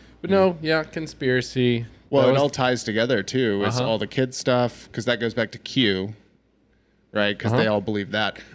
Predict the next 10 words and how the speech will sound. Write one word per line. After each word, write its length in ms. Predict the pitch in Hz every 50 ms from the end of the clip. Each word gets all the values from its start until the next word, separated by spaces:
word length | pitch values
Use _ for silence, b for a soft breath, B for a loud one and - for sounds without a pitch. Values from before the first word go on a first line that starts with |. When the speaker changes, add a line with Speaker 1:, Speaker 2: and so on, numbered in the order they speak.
| -
Speaker 2:
But 100 | - 131
no, 140 | 127 131 123
the 80 | 117 113
nine 180 | 117 127 135 127
eleven 360 | 117 117 123 135 135 139 123
stuff 320 | - - - 98 98 110
is, 280 | 110 107 - - - - -
is 160 | 120 110 -
fascinating 680 | - - 113 113 143 - - 113 98 95 95 92 101 101
because, 520 | 101 101 - 113 110 107 104 - - -